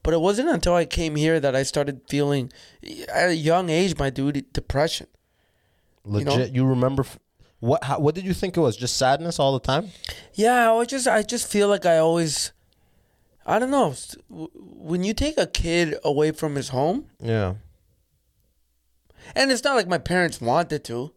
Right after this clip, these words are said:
Speaker 1: like, they had to.
Speaker 2: It was necessity. It was
Speaker 1: Yeah.
Speaker 2: straight up refugee story.
Speaker 1: Yeah, right? Like, they had to do it, but, like, there was a, a part of me that was just hurt, you know, 'cause I loved home, bro.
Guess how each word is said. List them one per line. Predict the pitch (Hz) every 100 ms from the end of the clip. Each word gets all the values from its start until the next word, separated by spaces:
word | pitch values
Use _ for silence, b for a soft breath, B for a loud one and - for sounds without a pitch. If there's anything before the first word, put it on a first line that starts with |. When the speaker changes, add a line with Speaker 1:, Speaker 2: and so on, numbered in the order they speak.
| -
Speaker 1:
like, | 135 135
they | 131
had | 139 175 -
to. | 123
Speaker 2:
It | - _ - _ _ _
was | 131 131
necessity. | 131 175 214 107
It |
was | 95 -
Speaker 1:
Yeah. | - 175
Speaker 2:
straight | - - - 147
up | 147 -
refugee | 117 110 123 - 113 113
story. | - 123 110 92 98
Speaker 1:
Yeah, | 139 175 160 123 - -
right? | 135 180 185
Like, | 151 156
they | 160 156
had | 160 180
to | 160
do | 143 170
it, | 165
but, | - 143
like, | 135 131 B B B -
there | 165
was | 165 -
a, | 160
a | -
part | 147 - 151 180
of |
me | 175
that | 147 139
was | 135
just | - 135 - b b b b
hurt, | - 151 180 185 _ _ _ _ _ _ _
you | 160
know, | 175 196
'cause | 196
I | 202
loved | 254 196 233 165
home, | 160 139
bro. | 123 139 175